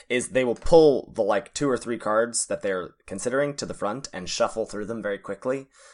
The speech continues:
Um, so it gives not only you, the viewer, but the, uh, announcers an idea of what they're considering. So it makes this job easy for us to be like, "Well,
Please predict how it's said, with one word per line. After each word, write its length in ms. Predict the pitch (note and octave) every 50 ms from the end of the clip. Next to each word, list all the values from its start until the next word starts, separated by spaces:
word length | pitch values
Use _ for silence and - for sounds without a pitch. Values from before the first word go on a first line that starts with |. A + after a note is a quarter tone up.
| - -
Um, 320 | - G2+ G2+ F#2+ F#2 E2+ -
so 160 | - - A2
it 140 | G2+ F#2+ -
gives 220 | - A2+ G#2+ F2+ F2
not 180 | G#2+ G#2+ G#2 G2+
only 240 | G2+ G2 F#2+ F#2 F2+
you, 200 | F2 G2 G2+ G2
the 80 | F#2 F2
viewer, 300 | F#2 G2+ G2 F#2+ F#2 F#2
but 280 | D#2+ F2 F2 E2+ - _
the, 360 | F2 F2 E2+ E2 D#2+ D2+ -
uh, 280 | - - D#2+ D2+ C#2+ C2 -
announcers 640 | - G2 G2+ A2 A2 - - F#2 F2 E2+ D#2+ - - - - - - _ _ _ _
an 100 | - G#2+
idea 280 | A2 A2+ G#2+ A2 A2 G#2
of 120 | G2 E2+
what 180 | F#2+ G#2 G2 -
they're 140 | G2+ F#2 F2+
considering. 580 | - G2 F#2+ - G2+ F#2 A2 A2 A2+ A#2 A2+ A2
So 140 | - A2 G2
it 40 |
makes 200 | G2+ A#2 A2+ -
this 180 | - G#2+ G2+ -
job 260 | - G2+ - F#2 E2+ C2
easy 260 | D2 F2+ D#2+ F2 E2+
for 160 | - - F2
us 160 | E2 D#2+ -
to 80 | - -
be 80 | -
like, 240 | E2+ D#2+ C#2+ - -
"Well, 340 | D3+ D#3 D3 C#3+ C#3+ - _